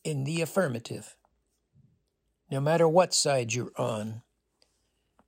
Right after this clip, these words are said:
Does what we say and do demonstrate love? And I'm not, I'm not talking about some kind of sappy, silly, syrupy, sentimentalized puppy love with a small L, but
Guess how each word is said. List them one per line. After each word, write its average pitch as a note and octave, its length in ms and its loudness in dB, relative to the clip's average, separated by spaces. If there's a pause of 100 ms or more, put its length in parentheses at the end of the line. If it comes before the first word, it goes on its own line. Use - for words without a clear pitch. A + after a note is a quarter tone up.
(220)
Does D3+ 180 0
what A3 220 6
we A3+ 100 0
say G#3 360 2
and F#3+ 180 0
do F#3+ 380 4
demonstrate E3+ 680 0
love? C#3+ 560 2 (1000)
And F#3+ 120 0
I'm F#3 140 4
not, F3 240 2
I'm G3 160 4
not G3+ 160 6
talking E3+ 220 4
about D3 160 2
some D#3+ 160 -2
kind C#3 180 -4
of B2+ 60 -4
sappy, D3 480 2
silly, C#3 400 0
syrupy, C#3+ 680 -2 (240)
sentimentalized D3 1080 2
puppy E3 320 0
love C3 320 2
with C3 160 -4
a C3 40 -2
small C#3 440 2
L, B2+ 360 0 (800)
but F#3 460 4